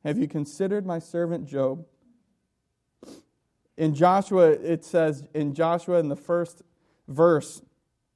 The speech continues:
"Moses, my servant, is dead." These are the labels. If, if you want a godly label,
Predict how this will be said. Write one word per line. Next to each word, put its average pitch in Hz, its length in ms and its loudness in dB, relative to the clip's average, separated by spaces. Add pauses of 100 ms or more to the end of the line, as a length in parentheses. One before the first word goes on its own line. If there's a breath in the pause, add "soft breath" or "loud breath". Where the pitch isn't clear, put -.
(400)
"Moses, 196 600 2
my 151 240 -2
servant, 165 680 -4
is 143 320 -6
dead." 92 320 -12 (1900)
These 202 260 -2
are 214 80 2
the 175 140 2
labels. 170 580 0
If, 147 280 0
if 151 240 -2
you 185 180 0
want 190 200 0
a 143 60 -6
godly 156 680 -2
label, 156 640 -2